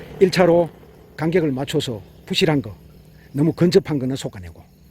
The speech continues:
그리고 넘어지지 않도록 북주기, 북도두기를 하는 데 대해서 그 중요성과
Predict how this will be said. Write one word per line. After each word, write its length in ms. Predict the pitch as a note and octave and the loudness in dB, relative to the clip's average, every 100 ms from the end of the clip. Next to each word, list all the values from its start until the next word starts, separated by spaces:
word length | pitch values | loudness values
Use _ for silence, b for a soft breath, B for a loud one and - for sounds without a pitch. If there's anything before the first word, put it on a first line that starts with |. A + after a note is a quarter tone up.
| b b | b b
그리고 400 | - D#3 C#3+ E3+ - - | -2 2 4 2 0 -2
넘어지지 440 | D#3+ D#3 C3 B2 | 0 0 -2 -8
않도록 340 | A2 - D3 C#3+ _ _ _ _ - | -10 -6 -6 -6 _ _ _ _ -16
북주기, 500 | B2 - D3+ C3 A2+ - | -16 -6 -4 -2 -4 -6
북도두기를 680 | A#2+ - D#3+ C#3+ C#3+ E3 D#3+ | -6 -2 -2 2 2 2 -2
하는 300 | - - B2 | -14 -8 -6
데 100 | G#2+ | -6
대해서 420 | G2 F#2 F#2 C#3 C3+ - b b b b b - | -10 -12 -10 -8 -8 -12 b b b b b -8
그 260 | C3 A#2+ | -4 -4
중요성과 560 | A2+ D3 D#3 - G2 F#2 | 0 2 2 0 -8 -14